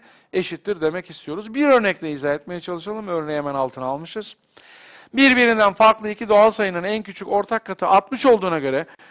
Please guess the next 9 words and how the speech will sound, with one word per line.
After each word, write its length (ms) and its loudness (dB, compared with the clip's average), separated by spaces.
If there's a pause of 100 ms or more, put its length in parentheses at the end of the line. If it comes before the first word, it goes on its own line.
(100)
bu 140 -4
iki 140 -6
sayının 340 -2
toplamının 500 -4
en 140 -6
çok 200 -10
kaç 200 -4
olabileceğini 640 -2
bulalım. 320 -16